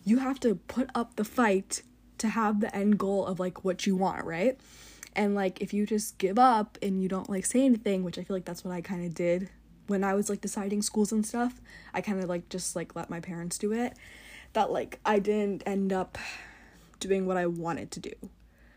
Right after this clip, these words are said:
And so that's very much a problem. And, like, especially my friends, they always tell me, like, "You need to kind of voice your opinion." It's, like,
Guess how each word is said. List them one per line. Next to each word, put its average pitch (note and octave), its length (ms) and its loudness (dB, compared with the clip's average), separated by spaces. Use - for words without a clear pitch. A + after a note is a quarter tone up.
And G#3+ 180 6
so G#3+ 760 2
that's G#3+ 160 -2
very F4+ 140 4
much G4 160 4
a G4 40 2
problem. G3 560 4
And, G3+ 120 -2
like, G3 140 0
especially G#3+ 300 -2
my C#4 140 4
friends, G3+ 360 0
they F#3 140 0
always G3+ 240 -2
tell G#3 180 0
me, G3+ 140 0
like, F#3+ 180 2
"You F#3+ 140 0
need G3+ 160 0
to B3 100 -4
kind A#3+ 240 2
of A#3 140 4
voice F3 360 0
your A3+ 140 2
opinion." G#3+ 640 4
It's, - 320 -6
like, E3 200 -8